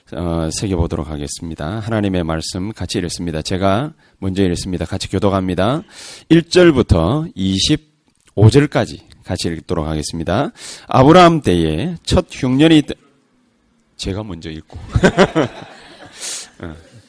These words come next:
다들 상당히 급하시네. <laughs> 역시 내 성격을 닮아가지고 다들. <laughs> 하기야 다 끼리끼리 모여 꼬시래기는 꼬시래기끼리, 또다리는 또다리끼리.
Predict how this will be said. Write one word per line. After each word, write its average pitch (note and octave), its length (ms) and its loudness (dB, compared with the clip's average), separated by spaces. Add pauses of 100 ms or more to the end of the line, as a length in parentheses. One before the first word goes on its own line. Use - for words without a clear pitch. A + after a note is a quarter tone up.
(140)
다들 G2 240 -4
상당히 A2 380 2
급하시네. G2 520 -2
<laughs> - 640 -2 (1200)
역시 C#3 440 0
내 G#2 140 0
성격을 G2 440 -4
닮아가지고 D#2+ 580 -4
다들. D#2 300 -8
<laughs> - 2250 -14
하기야 E2 300 -4
다 D#2 200 -2
끼리끼리 F2 440 -4
모여 D#2+ 300 -2
꼬시래기는 F2+ 680 -2
꼬시래기끼리, D#2 760 -4 (540)
또다리는 E2+ 520 -2
또다리끼리. D#2+ 680 -2